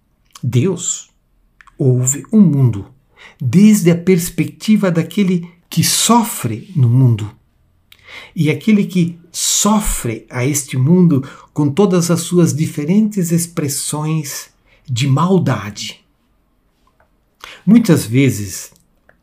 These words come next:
eu até repito, pensamos em Deus de forma distante,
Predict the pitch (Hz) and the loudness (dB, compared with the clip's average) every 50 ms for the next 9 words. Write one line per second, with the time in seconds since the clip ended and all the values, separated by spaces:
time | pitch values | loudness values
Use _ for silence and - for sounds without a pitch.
0 | _ _ - 135 120 117 113 110 107 107 107 - _ _ _ _ _ _ _ _ | _ _ -8 -6 -6 -6 -6 -8 -10 -12 -14 -16 _ _ _ _ _ _ _ _
1 | _ _ - - - - 131 117 113 104 - - - - 185 175 175 - - 107 | _ _ -20 -14 -6 -4 -4 -2 -2 -4 -10 -10 -6 -6 -6 -6 -6 -10 -12 -14
2 | - - _ _ _ _ _ _ _ _ - 151 139 127 - - 170 175 175 175 | -14 -14 _ _ _ _ _ _ _ _ -4 -4 -2 -2 0 2 4 6 6 6
3 | 175 170 - - - - - - 147 135 131 120 127 147 165 160 135 127 143 131 | 6 4 0 -4 -10 -12 -8 -4 0 0 2 2 2 2 2 2 0 -2 -4 -6
4 | - - 143 143 147 151 147 143 131 135 131 - - - 165 156 156 151 143 - | -6 -4 -6 -4 -4 -4 -4 -4 -4 -4 -4 -6 -4 0 0 2 2 0 -2 -4
5 | - 147 131 135 | -10 -12 -12 -14